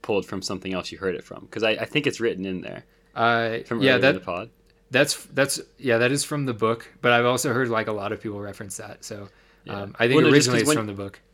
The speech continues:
Speaker 1: Yeah, when, when you're talking about, so Once a Runner, uh, John L. Parker, like, re-, like, we don't give out free ads, but a hundred percent free. Also, if you're listening to this podcast, you've probably heard of it.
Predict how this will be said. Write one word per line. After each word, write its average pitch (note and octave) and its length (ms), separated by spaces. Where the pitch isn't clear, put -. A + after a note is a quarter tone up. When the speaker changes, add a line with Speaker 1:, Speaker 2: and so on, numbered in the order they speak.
Speaker 1:
Yeah, C3 160
when, C#3 240
when C#3+ 140
you're D3 140
talking C#3+ 380
about, B2 260
so C3 140
Once B2+ 260
a A#2+ 40
Runner, A2 360
uh, G2+ 280
John G2+ 240
L. G2+ 100
Parker, F#2+ 560
like, F2+ 220
re-, F#2 140
like, F#2 220
we A2+ 120
don't A2+ 120
give A2 140
out G2 140
free G2 200
ads, F2+ 180
but - 160
a - 40
hundred F#2+ 220
percent - 420
free. G2 140
Also, A#2 260
if G#2 140
you're B2+ 80
listening B2+ 240
to G2+ 40
this F#2 80
podcast, F#2 440
you've G2 80
probably E2+ 220
heard E2 200
of - 60
it. F2 180